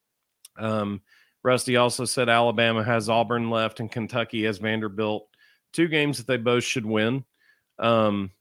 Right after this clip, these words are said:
although Vandy, who knows what you're gonna get from them on a nightly basis. And one night they're awful, the next night they're world beaters.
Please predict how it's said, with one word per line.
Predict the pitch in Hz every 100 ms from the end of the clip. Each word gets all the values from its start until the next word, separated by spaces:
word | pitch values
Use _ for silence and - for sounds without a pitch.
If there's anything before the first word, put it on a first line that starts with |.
| _
although | 104 107 113
Vandy, | 104 113 123 120 120 107
who | 120
knows | 117 113
what | 98 113 -
you're | 110
gonna | 107
get | 98 92
from | 110 104
them | 107 110
on | 101 98
a |
nightly | 95 95 92
basis. | 90 92 90 101 101 -
And | 80 92
one | 98 107
night | 107 101
they're | 101 98
awful, | 107 - 110
the | 101
next | 92 98 -
night | 107 101
they're | 95
world | 90 98 101 82
beaters. | 87 87 87